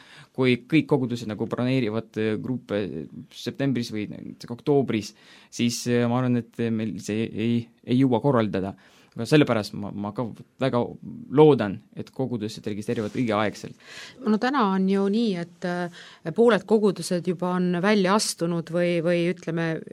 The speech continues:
Speaker 2: nii-öelda formuleerimas oma lõpptulemist ja, ja tõesti, üle poolte kohtade on juba Tondiraba areenil täis, aga kui on mõned, mõni raadiokuulaja, mõni kas pastor või võib-olla ei peagi see pastor olema, see võib olla lihtsalt aktiivne koguduse liige, et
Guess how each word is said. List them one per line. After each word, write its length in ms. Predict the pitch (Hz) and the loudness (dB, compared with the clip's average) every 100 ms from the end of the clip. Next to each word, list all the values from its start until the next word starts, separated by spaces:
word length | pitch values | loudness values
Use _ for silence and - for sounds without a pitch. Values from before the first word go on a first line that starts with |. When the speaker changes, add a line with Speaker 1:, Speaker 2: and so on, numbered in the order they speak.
| - | -2
Speaker 2:
nii-öelda 560 | 175 175 202 190 180 170 | 0 4 6 4 2 -2
formuleerimas 800 | 180 175 190 208 185 165 160 175 | -2 0 2 4 2 0 -2 0
oma 160 | 170 | 2
lõpptulemist 1080 | 180 190 - 170 165 202 202 175 170 - - | 0 -2 -6 -4 -2 0 2 0 -2 -4 -2
ja, 180 | 170 170 - - - - | -2 -2 -10 -16 -14 -4
ja 140 | 170 | -2
tõesti, 520 | 165 214 208 - 160 165 | 2 2 2 -2 -2 0
üle 180 | 190 | 0
poolte 320 | 185 208 208 165 | 2 2 2 0
kohtade 440 | 196 - 156 165 | 0 -2 -6 -4
on 100 | 170 | -2
juba 400 | 160 170 160 156 | -2 -2 -4 -4
Tondiraba 600 | - 202 196 165 156 165 | 0 2 2 -2 -4 -4
areenil 400 | 165 202 196 160 | -2 0 0 0
täis, 360 | 196 226 196 - | 2 2 2 0
aga 280 | 156 165 165 _ _ _ - | -4 -4 -4 _ _ _ 2
kui 140 | 269 | 4
on 100 | 311 | 6
mõned, 440 | 277 302 254 196 185 175 185 | 6 6 4 2 -4 -2 2
mõni 220 | 277 233 | 4 6
raadiokuulaja, 640 | 226 233 160 180 175 170 170 | 4 2 0 -2 -2 0 2
mõni 200 | 196 190 | 2 2
kas 160 | 170 - - 180 | -2 -8 -14 -4
pastor 500 | 196 208 - - 233 180 | 0 0 0 0 0 2
või 120 | 165 | 2
võib-olla 380 | 190 202 190 196 | 2 2 2 0
ei 60 | |
peagi 240 | 196 262 165 | 2 0 0
see 80 | 156 | 2
pastor 420 | 196 - - 151 | 2 2 -4 -4
olema, 140 | 147 | -2
see 120 | 165 175 | -2 -2
võib 140 | 175 | 0
olla 100 | 208 | 0
lihtsalt 300 | 175 196 165 | 0 -2 -6
aktiivne 400 | 160 - 220 165 156 | -8 -2 0 0 0
koguduse 360 | 208 175 - | -2 -2 -4
liige, 380 | 190 254 240 160 | -2 0 -2 -4
et 200 | 156 - | -6 -10